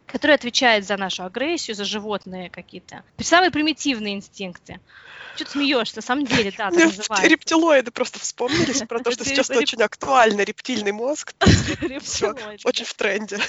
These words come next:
Speaker 1: Второй слой, который развивается дальше, это, эм, мозг млекопитающих, который отвечает за чувственное, за эмоциональное. И уже потом,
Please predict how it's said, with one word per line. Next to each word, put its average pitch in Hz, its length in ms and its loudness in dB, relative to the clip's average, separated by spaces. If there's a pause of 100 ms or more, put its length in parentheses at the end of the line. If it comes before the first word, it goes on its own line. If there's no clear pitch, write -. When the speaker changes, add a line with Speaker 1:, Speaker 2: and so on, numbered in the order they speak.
(1120)
Speaker 1:
Второй 302 460 0
слой, 285 340 -6
который 240 320 -4
развивается 214 560 -4
дальше, 233 460 0
это, 220 480 2 (280)
эм, 202 540 -4
мозг 240 360 -2 (120)
млекопитающих, - 1700 -4 (600)
который 277 260 2
отвечает 214 460 0 (120)
за 202 160 -4
чувственное, 254 600 -2
за 196 120 -6
эмоциональное. 233 880 0 (140)
И 339 160 8
уже 302 320 2
потом, 247 720 -4